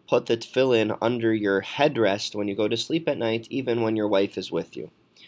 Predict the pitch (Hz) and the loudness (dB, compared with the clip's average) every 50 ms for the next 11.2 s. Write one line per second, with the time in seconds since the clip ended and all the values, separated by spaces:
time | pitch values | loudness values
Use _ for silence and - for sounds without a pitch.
0 | - - - - - - - _ _ _ _ _ _ _ _ _ - 120 123 120 | -20 -20 -20 -20 -20 -20 -20 _ _ _ _ _ _ _ _ _ -2 0 2 2
1 | 110 104 - - 110 107 104 101 92 98 123 123 113 104 107 110 113 107 101 98 | 2 0 -2 -6 -6 -6 -4 -4 -4 -4 -6 -8 -6 -2 0 0 0 0 -2 -2
2 | - 92 87 90 90 87 87 92 87 87 - - 87 82 85 92 147 175 - - | -4 -4 -4 -2 -4 -4 -4 -6 -8 -8 -6 -4 -4 -2 0 0 -2 -2 -6 -10
3 | - - _ _ _ _ _ _ _ _ _ - 101 95 95 95 92 90 87 87 | -12 -14 _ _ _ _ _ _ _ _ _ -6 -2 0 0 2 2 0 -2 -2
4 | 87 - - 87 - - 101 92 92 92 90 92 92 87 85 80 80 90 104 113 | -4 -4 -6 -6 -2 0 2 2 2 2 0 0 -2 -4 -4 -2 -2 0 0 -2
5 | - - - 95 90 87 - - 87 87 82 - 85 92 104 127 175 170 - _ | -2 -6 -8 -6 -6 -8 -8 -8 -8 -6 -6 -6 -4 -2 0 0 -2 -2 -6 _
6 | _ _ _ _ _ _ _ _ - - - 139 139 147 143 139 135 143 160 170 | _ _ _ _ _ _ _ _ -14 -4 2 4 6 6 6 6 4 4 2 -2
7 | - _ _ _ _ _ _ _ - - 113 117 117 117 113 - - 120 110 113 | -6 _ _ _ _ _ _ _ -8 -4 -2 0 0 0 -2 -4 -4 -2 0 0
8 | 135 170 160 143 147 135 135 139 139 - - - 123 120 120 - - 95 95 87 | 0 -2 -2 -2 -2 -2 -2 -2 -4 -8 -4 0 2 4 4 4 2 2 0 -2
9 | 82 82 - - - - _ - 113 117 127 135 151 170 170 160 156 151 143 131 | -4 -10 -10 -12 -20 -20 _ -4 0 2 2 2 2 2 2 2 2 2 0 -2
10 | - 120 - 107 98 - - - 139 123 - - - 113 110 - - - 101 98 | -2 -6 -4 -4 -4 -4 -4 -2 -2 -2 -2 -2 -4 -4 -4 -4 -2 0 0 2
11 | 95 98 101 110 | 2 0 0 -4